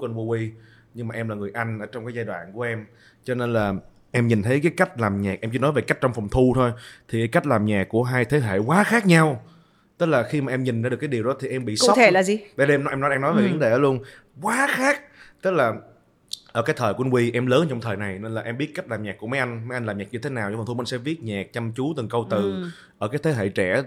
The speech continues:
Speaker 1: sau em, từ hai K Gen Z á, bọn, bọn tụi, tụi nó làm nhạc một kiểu rất là khác và em phải ngưỡng mộ luôn á. Đa phần Gen Z sau này không viết nhạc nữa chị.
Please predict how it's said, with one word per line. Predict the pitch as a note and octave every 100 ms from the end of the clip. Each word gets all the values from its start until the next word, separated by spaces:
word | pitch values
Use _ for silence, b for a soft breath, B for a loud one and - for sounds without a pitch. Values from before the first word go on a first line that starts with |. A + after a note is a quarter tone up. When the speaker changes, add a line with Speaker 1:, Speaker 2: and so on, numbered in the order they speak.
| -
Speaker 1:
sau | - C3+ A#2+
em, | B2 A#2+ A2+
từ | A2 G2+
hai | A2 A#2+
K | G2
Gen | B2+ A#2+ A2 B2+
Z | A2+ C3+ B2+ C3+
á, | B B B B
bọn, | - F#2+ G2+ G#2
bọn | G2+ G2+ F2+ - -
tụi, | G#2+
tụi | G2+
nó | G#2+ D3
làm | B2
nhạc | G#2
một | G2 -
kiểu | A2
rất | E3
là | A#2+
khác | D#3+ E3
và |
em | A2+ A#2
phải | G#2 B2+
ngưỡng | A2 D3
mộ | F2+ G2+
luôn | B2 B2+
á. | - b b b - - - -
Đa | C3 B2+
phần | - G#2+ G2
Gen | B2 A2+
Z | B2+ A#2
sau | C3 A#2+
này | G#2+ F#2+
không | - A#2+
viết | C#3+ E3+
nhạc | G2+ F2+
nữa | G2+ A2
chị. | G#2